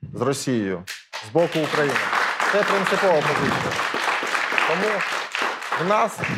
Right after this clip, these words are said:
у нас з вами є багато розбіжностей на і-, на геополітичні, на відношення до різних політиків. Але є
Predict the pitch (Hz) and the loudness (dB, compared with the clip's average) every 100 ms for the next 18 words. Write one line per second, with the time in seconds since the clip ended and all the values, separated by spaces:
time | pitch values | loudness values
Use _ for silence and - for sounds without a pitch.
0 | - 156 202 208 165 214 240 180 170 175 | -2 0 2 2 2 0 0 0 2 0
1 | 170 180 175 165 170 147 135 120 110 - | 2 0 0 0 0 -2 -2 -2 -4 -2
2 | 120 147 180 - 139 143 147 175 165 151 | 0 0 -2 -4 -2 0 2 0 0 -2
3 | 143 147 143 - 123 135 143 156 175 156 | -2 -2 -4 -4 -2 0 -2 -2 -4 -4
4 | 135 139 143 151 139 135 - 123 117 110 | -2 0 0 -2 -4 -6 -4 -4 -4 -6
5 | - 101 _ _ _ - 139 160 170 214 | -10 -12 _ _ _ -2 2 2 0 0